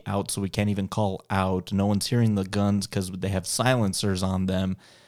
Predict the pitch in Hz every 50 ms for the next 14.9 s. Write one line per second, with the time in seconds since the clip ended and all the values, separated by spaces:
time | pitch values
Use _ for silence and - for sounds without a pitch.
0 | - _ _ - - 104 - - 131 123 127 - - - 131 123 120 113 110 107
1 | 98 104 101 101 - 113 117 117 117 110 - 117 117 113 107 107 110 104 98 -
2 | 113 104 101 98 98 98 - 113 107 104 110 110 107 113 101 - - 104 104 104
3 | 101 95 87 95 95 98 98 - - - 110 95 98 95 95 95 92 92 98 98
4 | 98 98 92 95 - 101 98 95 98 98 - - 98 98 95 98 98 95 92 73
5 | 87 98 90 71 - - - 117 110 104 101 95 92 92 95 - 101 101 98 95
6 | 92 92 92 - - 104 104 98 92 - - - - - - - - _ _ -
7 | 107 113 139 147 120 123 139 135 - - 101 104 107 107 98 - 98 101 101 101
8 | 98 92 95 104 98 95 90 - - - - 104 98 95 - 113 107 98 104 98
9 | 92 92 92 101 92 73 - - _ - - - _ - _ _ _ _ - -
10 | - 101 139 143 - 147 143 117 113 104 110 123 131 123 117 104 - - - 110
11 | 95 107 104 101 98 101 117 117 127 120 120 117 107 98 - 113 98 87 - -
12 | 123 120 110 95 92 117 120 120 - 110 101 101 101 98 101 98 98 95 98 101
13 | 104 101 95 104 95 - 104 98 - - _ - - 143 147 135 131 131 123 110
14 | 123 120 110 - - 120 127 127 127 120 107 120 123 110 95 87 -